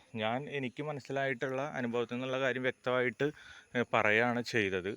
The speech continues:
പക്ഷെ അത് ചിലർക്കത് പറഞ്ഞത് കൺഫ്യൂസിങ് ആയി. അപ്പോൾ അതൊന്നും കൂടെ പറയുകയും ചെയ്യാം ലളിതമായിട്ട്. ഞാനത് വേറെ വീഡിയോ ആയിട്ട് ചെയ്യാമെന്നാണ് വിചാരിച്ചത്. അപ്പോൾ ഈ പ്ലാവിൻ്റെ നിലവിലെ അവസ്ഥ കാണിച്ചിട്ട് അതും കൂടെ ചെയ്യാം എന്ന് വിചാരിച്ചു.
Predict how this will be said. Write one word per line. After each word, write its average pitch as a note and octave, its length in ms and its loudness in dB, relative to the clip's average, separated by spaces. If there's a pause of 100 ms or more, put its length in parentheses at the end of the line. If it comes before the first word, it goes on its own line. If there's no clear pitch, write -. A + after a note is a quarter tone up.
പക്ഷെ - 300 0
അത് G#2+ 160 2 (800)
ചിലർക്കത് A#2+ 640 0 (160)
പറഞ്ഞത് A2 420 0
കൺഫ്യൂസിങ് G#2 640 -2
ആയി. F2 160 -2 (680)
അപ്പോൾ G#2 200 -2
അതൊന്നും A2+ 360 0
കൂടെ G#2+ 200 0
പറയുകയും A2 440 2
ചെയ്യാം A2+ 320 -2 (480)
ലളിതമായിട്ട്. G2+ 680 2 (520)
ഞാനത് A#2+ 340 2
വേറെ C3 240 4
വീഡിയോ C#3 260 0
ആയിട്ട് C3 160 -2
ചെയ്യാമെന്നാണ് C3 340 -2
വിചാരിച്ചത്. G#2 480 -2
അപ്പോൾ G2+ 300 -2 (720)
ഈ G#2 120 -4
പ്ലാവിൻ്റെ A2+ 520 0
നിലവിലെ A2+ 420 -2
അവസ്ഥ A2+ 320 -6
കാണിച്ചിട്ട് A#2+ 460 -6
അതും A2 220 -4
കൂടെ G#2 200 -4 (360)
ചെയ്യാം G#2+ 420 -4 (180)
എന്ന് G#2+ 160 -4
വിചാരിച്ചു. F2+ 500 -6